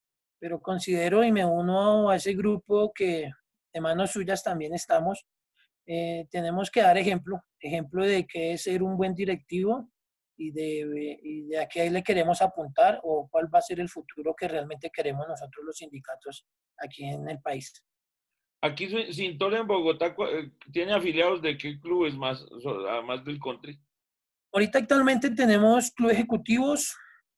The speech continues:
Speaker 1: eh, Club Ecopetrol, Club El Rancho y Country Club de Bogotá.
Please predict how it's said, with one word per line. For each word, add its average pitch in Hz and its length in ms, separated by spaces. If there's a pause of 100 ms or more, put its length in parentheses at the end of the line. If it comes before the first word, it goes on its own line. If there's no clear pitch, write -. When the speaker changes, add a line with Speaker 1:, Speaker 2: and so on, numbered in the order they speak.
(1300)
Speaker 1:
eh, 147 1160 (280)
Club 202 240
Ecopetrol, 214 760 (880)
Club 202 320
El 190 140
Rancho 208 540 (520)
y 151 200
Country 185 380
Club 185 160
de 185 40
Bogotá. 165 420